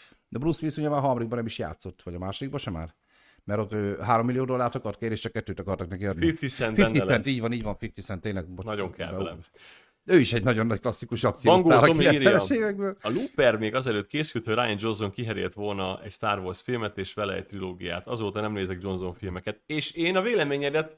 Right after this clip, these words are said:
Speaker 2: el tudom fogadni.
Speaker 1: Ez a, ez a, ez a többségi vélemény, mind a mellett, hogy én még mindig imádom a Star Wars filmjét.
Speaker 2: Na. Ja igen, te jössz, Szeni.
Speaker 1: Igen.
Speaker 2: Válaszfilmet.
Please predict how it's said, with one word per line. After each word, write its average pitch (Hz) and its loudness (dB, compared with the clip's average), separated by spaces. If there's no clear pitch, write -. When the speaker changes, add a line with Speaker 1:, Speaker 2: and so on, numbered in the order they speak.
Speaker 2:
el 151 -2
tudom 135 -2
fogadni. 95 -4
Speaker 1:
Ez 135 2
a, 135 2
ez 139 2
a, 131 4
ez 131 0
a 120 0
többségi 110 -2
vélemény, 135 0
mind 127 0
a 117 0
mellett, 123 0
hogy 117 -6
én 117 0
még 117 -2
mindig 92 -4
imádom 92 -2
a 95 -6
Star 92 -4
Wars 92 -6
filmjét. 90 -8
Speaker 2:
Na. 135 2
Ja 202 4
igen, 120 4
te 156 4
jössz, 107 2
Szeni. 101 -4
Speaker 1:
Igen. 104 0
Speaker 2:
Válaszfilmet. 113 0